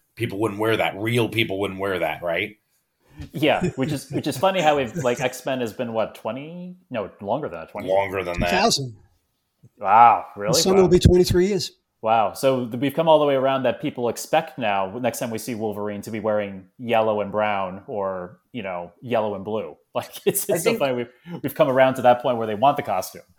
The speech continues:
Speaker 1: Yeah, I, you know, again, uh, superheroes are, they're goofy, right? There's, there's, uh, you know, I, I love them, and there's a lot we gain from that. I don't think there's anything wrong with being goofy, but, like, the idea is kinda goofy. So, like, there's no reason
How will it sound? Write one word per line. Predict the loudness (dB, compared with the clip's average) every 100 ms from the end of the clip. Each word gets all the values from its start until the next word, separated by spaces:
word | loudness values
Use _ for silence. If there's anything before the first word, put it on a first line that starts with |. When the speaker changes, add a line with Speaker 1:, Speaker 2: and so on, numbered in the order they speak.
| -14 -2
Speaker 1:
Yeah, | 4
I, | 4 4 0
you | 0
know, | 2 2 0
again, | -2 0 0 -2 -6
uh, | -4 -4
superheroes | -4 -6 -4 -2 2 2 2
are, | 0 -2 -4 -6
they're | -4 -4 -8 _
goofy, | -2 -2 -2 -10 -12 -18 _ _ _ -2
right? | 0 0 0
There's, | -2 -2 0
there's, | 0 0
uh, | -8 -10 -8
you | -2
know, | 0 0 -4 -8 -6
I, | -2 2
I | 4
love | 2 0
them, | -2 -4 -4 -12 _ _ -6
and | -2
there's | 0
a | 0
lot | 0 0
we | -4
gain | -6 -4 -4 -6
from | -8 -4
that. | 0
I | 2
don't | 2 0 -4
think | -4
there's | -2 -4 -4
anything | -8 -6 -8 -10 -2
wrong | -2 -2
with | -8
being | -10 -12 -12
goofy, | -14 -12 -12
but, | -8 -4
like, | -4 -6 _ _ _ _ _ -2
the | 0
idea | 0 0
is | -2
kinda | -2 -4 -4
goofy. | -4 -4 -6 -10 -12
So, | -8 -2
like, | -2 -2
there's | -4 -2
no | -2
reason | -2 -4 -4 -6 -8 -12